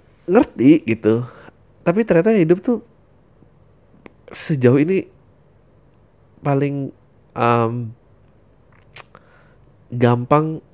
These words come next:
paling bener dijalanin is, ya udah gitu. Ada kesempatan lu pukul, ada pukulan datang lu ngelak gitu. De-, de-, live by the moment. Nah,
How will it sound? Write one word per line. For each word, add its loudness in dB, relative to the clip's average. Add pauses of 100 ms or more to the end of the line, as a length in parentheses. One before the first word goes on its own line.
(360)
paling 0
bener 0
dijalanin 0 (640)
is, -4 (960)
ya 0
udah 0
gitu. -8 (400)
Ada -4
kesempatan -4
lu 0
pukul, 0 (480)
ada -2
pukulan 2
datang 0
lu -2
ngelak -2
gitu. -4
De-, -2
de-, -16 (880)
live 6
by 4
the 2
moment. 2
Nah, -2